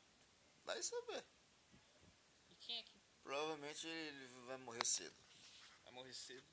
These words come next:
Speaker 1: É, não vai fazer falta também. Tá comendo cachorro-quente demais, não ofereceu a ninguém. Por isso que setenta tem um cachorro-quente. Precisa ser servido para aqueles caras que ficam na rua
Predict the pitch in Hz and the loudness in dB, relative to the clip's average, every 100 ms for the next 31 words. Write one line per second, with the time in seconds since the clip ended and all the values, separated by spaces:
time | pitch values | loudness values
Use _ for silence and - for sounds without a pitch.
0 | - - 104 90 104 107 107 107 110 117 | -16 -8 -4 -2 -4 -4 -2 0 2 2
1 | 104 104 101 92 110 98 67 - - 107 | 2 2 0 0 -4 -6 -6 -4 -4 -4
2 | 107 98 101 92 98 98 - 101 104 107 | -2 -2 -4 -6 -4 -2 -2 0 2 2
3 | 101 - 90 85 98 92 90 87 101 104 | 0 -4 0 2 2 0 -4 -4 -4 -4
4 | 104 98 - - - 110 107 104 107 110 | 0 12 12 12 10 8 2 -6 -4 -2
5 | 120 117 110 104 - 110 104 120 120 113 | -2 -4 -6 -4 -4 -2 8 8 8 6
6 | 104 110 104 107 104 - 101 - - 101 | 2 -2 -2 0 0 -2 10 12 12 6
7 | 101 - - 95 101 98 98 101 101 98 | 8 8 8 0 -4 -6 -6 -2 0 2
8 | 95 | 2